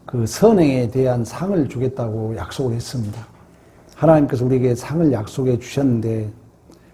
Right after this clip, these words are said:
이 상이 우리가 받는 하나님의 여러 가지 그런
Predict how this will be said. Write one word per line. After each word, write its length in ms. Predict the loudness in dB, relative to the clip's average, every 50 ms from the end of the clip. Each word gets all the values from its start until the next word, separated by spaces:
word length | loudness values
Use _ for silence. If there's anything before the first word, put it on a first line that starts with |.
| -20 -20 -20 -20 -16 -8 0
이 340 | 2 4 6 6 6 4 4
상이 720 | 2 -2 -4 -4 0 2 2 2 2 2 0 -2 -4 -6 -6 -6
우리가 320 | -2 0 2 2 2 2 0
받는 540 | 0 0 0 2 2 2 2 0 0 -2 -6 -10 -14 -20 _ _ _ _ _ _ _ _ -14
하나님의 920 | -14 -12 -6 0 4 4 6 6 6 4 2 2 0 0 -2 -4 -4 -2
여러 140 | -2 0 0
가지 260 | 0 0 0 -2 -4
그런 460 | -4 -4 -4 -4 -2 -4 -4 -4 -6